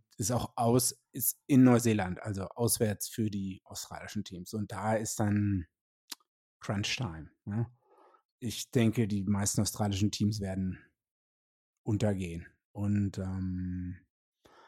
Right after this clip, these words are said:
ja, es, ich hab ja vorhin wieder einen Artikel gelesen, also die Superstars, die guten Leute aus Australien sind alle in Japan oder Frankreich. Selbst die U zwanzig Spieler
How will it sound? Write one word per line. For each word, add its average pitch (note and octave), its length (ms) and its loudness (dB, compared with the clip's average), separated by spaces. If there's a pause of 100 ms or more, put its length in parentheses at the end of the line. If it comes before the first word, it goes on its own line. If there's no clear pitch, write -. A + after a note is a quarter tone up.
(140)
ja, A#2+ 180 6
es, - 280 0
ich - 80 -2
hab A#2+ 120 0
ja B2 80 2
vorhin C3+ 240 4
wieder B2 140 6
einen A2 80 2
Artikel A#2+ 320 -4
gelesen, A2 440 -4
also G#2+ 220 -6
die G#2 160 -8 (160)
Superstars, B2 760 0
die G#2 120 -10
guten A#2 240 -2
Leute G#2+ 300 0
aus G#2 120 -6
Australien G#2+ 480 -6
sind G#2 160 -8
alle G2+ 160 -12
in G2+ 100 -6
Japan G2 360 -8
oder F#2 180 -14
Frankreich. A#2+ 680 -2 (500)
Selbst B2 480 2 (180)
die B2 80 -6
U B2+ 180 -2
zwanzig C#3+ 540 2
Spieler F2+ 480 -6